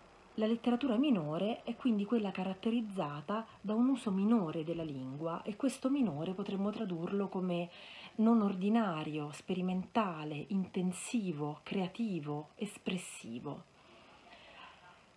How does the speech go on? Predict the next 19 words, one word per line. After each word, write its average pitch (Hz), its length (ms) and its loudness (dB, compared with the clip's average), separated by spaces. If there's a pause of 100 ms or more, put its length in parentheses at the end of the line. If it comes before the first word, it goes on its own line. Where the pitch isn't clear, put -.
(300)
La 233 120 4
letteratura 247 640 2 (160)
minore, 226 800 4
eh, 185 280 -4
ha 202 200 -2
tre 233 220 2
caratteri, 170 680 -4
secondo 180 420 -2
Deleuze 165 320 0
e 147 40 -6
Guattari. 156 560 -4 (680)
Il 247 140 2
primo, 185 720 0
eh, 160 320 -8
riguarda 185 840 -2 (340)
la 180 220 -2
deterritorializzazione 185 1700 -2
della 170 280 -2
lingua. 135 680 -8